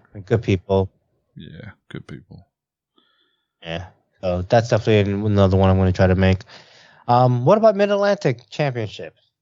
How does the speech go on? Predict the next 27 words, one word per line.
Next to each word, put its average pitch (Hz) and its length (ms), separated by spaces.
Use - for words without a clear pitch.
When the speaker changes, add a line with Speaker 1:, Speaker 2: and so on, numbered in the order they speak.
Speaker 1:
Monty's 156 420
event. 85 400
Speaker 2:
Yeah, 107 240
when 107 220
is 127 220
that? 76 280
Speaker 1:
No 175 140
idea. 104 400
Speaker 2:
Damn 135 240
it, 143 80
Monty. 123 500
We 120 80
don't 139 160
know 131 100
when 120 300
it 147 100
Speaker 1:
That's 151 120
Speaker 2:
is, 151 160
and 117 100
we 127 60
Speaker 1:
interesting, 123 40
Speaker 2:
don't 123 300
know - 40
Speaker 1:
too. - 60
Speaker 2:
where 107 260
it 78 120
is. 76 420